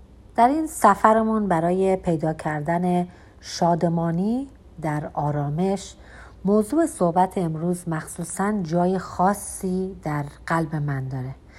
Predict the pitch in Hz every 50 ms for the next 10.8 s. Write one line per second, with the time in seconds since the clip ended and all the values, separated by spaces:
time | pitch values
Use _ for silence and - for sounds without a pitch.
0 | - - - - - - - - 240 247 247 - 233 220 220 214 208 196 - -
1 | - 196 180 - - - - - 214 214 233 240 233 - - - - - - -
2 | - - 165 175 180 185 196 202 214 208 214 208 208 - - - 175 170 165 165
3 | 165 175 180 180 185 185 185 185 180 185 185 175 160 160 160 - - 165 151 151
4 | 147 147 147 151 190 214 214 202 196 196 190 - - - - - - - 147 160
5 | 165 160 156 151 - - - - 170 - - - - - 160 147 165 165 170 175
6 | 170 - - - - - 165 156 151 147 143 139 139 143 151 147 147 135 135 131
7 | 127 123 131 139 - - - - - - - - - - - - - 214 233 240
8 | 247 269 277 262 240 240 262 269 254 233 190 175 160 - - 170 165 165 165 160
9 | 170 170 165 160 160 160 160 180 220 233 233 233 226 - - - - - - -
10 | - - - - - 185 190 180 185 196 190 190 226 247 247 247